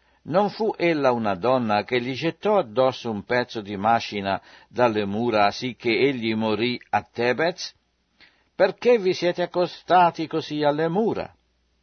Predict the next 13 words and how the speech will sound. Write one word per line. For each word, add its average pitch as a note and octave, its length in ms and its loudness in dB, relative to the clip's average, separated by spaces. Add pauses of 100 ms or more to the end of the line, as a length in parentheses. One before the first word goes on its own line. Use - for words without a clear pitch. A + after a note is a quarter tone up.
(440)
Tu G#3+ 200 -4
allora F#2+ 640 0 (120)
gli F#2+ 180 -12
dirai: F2+ 460 -2 (1080)
"Il C3 180 -4
tuo C#3 220 -4
servo E3+ 580 -2
Uria B2 560 0
lo G#2+ 180 0
Itteo B2 640 0 (100)
è B2+ 120 -4
morto G#2+ 500 -2
anch'egli." F2+ 720 -6